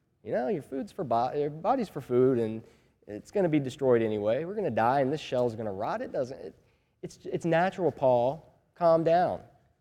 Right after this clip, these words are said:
It's like going to the bathroom or blowing your nose and having sex. It's all the same thing. I hear that one a lot, uh, even in today's culture. The third myth that Paul engages is the most, I guess, sophisticated intellectually.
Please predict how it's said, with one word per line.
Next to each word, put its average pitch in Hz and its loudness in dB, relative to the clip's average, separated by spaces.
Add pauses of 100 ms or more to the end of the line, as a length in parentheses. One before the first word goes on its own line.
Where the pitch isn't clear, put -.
(100)
It's - -8
like 156 4
going 160 6
to 165 -2
the 147 2
bathroom 127 -2
or 95 -12
blowing 151 6
your 151 4
nose 139 -4
and 90 -12
having 160 -2
sex. 175 -4
It's 131 -6
all 220 4
the 220 2
same 226 2
thing. 226 2 (1800)
I 127 -4
hear 151 8
that 156 8
one 113 0
a 113 -2
lot, 135 0 (380)
uh, 95 -8
even 117 -8
in 110 -8
today's 117 -8
culture. - -20 (640)
The 127 -4
third 202 4
myth 120 2 (1080)
that 123 -6
Paul 123 6
engages 117 4
is 104 -6
the 110 -10
most, 123 -6
I 123 -8
guess, 120 -4
sophisticated 104 -10
intellectually. 104 -10